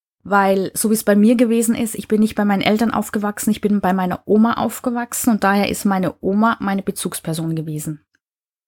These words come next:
Stell dir also mal die Frage, du hast einen Glaubenssatz, ist das wahr? Ist das wirklich wahr? Und dann kommt als Antwort ja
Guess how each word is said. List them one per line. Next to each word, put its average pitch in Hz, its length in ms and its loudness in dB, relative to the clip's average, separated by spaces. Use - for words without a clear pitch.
Stell 269 320 2
dir 302 200 4
also 233 240 2
mal 220 180 4
die 214 80 0
Frage, 165 580 -4
du - 80 -8
hast - 160 -6
einen 185 80 -4
Glaubenssatz, 185 800 0
ist - 180 -2
das 190 240 0
wahr? 151 300 -8
Ist - 140 -4
das - 240 -4
wirklich 220 600 0
wahr? 156 440 -2
Und 196 100 -2
dann 196 120 0
kommt 202 160 2
als 185 140 0
Antwort 208 460 -2
ja 180 300 0